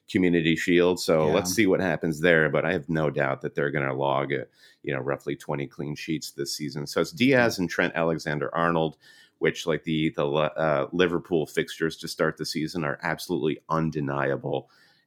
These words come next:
Speaker 1: And, uh, we don't really have any fitness concerns with, with the major players at Liverpool. So the, uh, three po-, four point five guys I have, I've got Veltman at Brighton starting in game week one, and on the bench, I've got Ben White,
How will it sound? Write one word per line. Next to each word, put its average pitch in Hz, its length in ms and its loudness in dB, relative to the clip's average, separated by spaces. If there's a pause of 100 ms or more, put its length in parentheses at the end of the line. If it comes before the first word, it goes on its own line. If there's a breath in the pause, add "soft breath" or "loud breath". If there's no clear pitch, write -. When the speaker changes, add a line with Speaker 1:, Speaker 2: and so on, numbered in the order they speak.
Speaker 1:
And, 73 280 -2
uh, 69 120 0
we 76 100 0
don't 80 180 -4
really 78 220 0
have 73 180 -2
any 73 200 -2
fitness 71 480 -8
concerns 69 640 -6
with, 69 260 -8
with 73 200 -10
the 73 60 -8
major 71 320 -6
players 73 360 -4
at 73 100 -6
Liverpool. 69 520 -6
So 73 340 -2 (420 soft breath)
the, 78 380 2
uh, 78 160 2
three 135 240 2
po-, 131 320 0
four 127 280 4
point 110 220 2
five 101 460 2
guys 92 420 4
I 80 120 0
have, 85 400 2
I've 82 160 0
got 80 220 4
Veltman 101 520 4
at 69 120 -2
Brighton 78 440 2
starting 85 560 2
in 78 140 0
game 76 260 0
week 71 180 -2
one, 76 220 -2
and 73 140 0
on 73 100 0
the 71 80 -4
bench, 76 400 -2
I've 73 140 -6
got - 260 -2
Ben 92 260 2
White, 73 340 2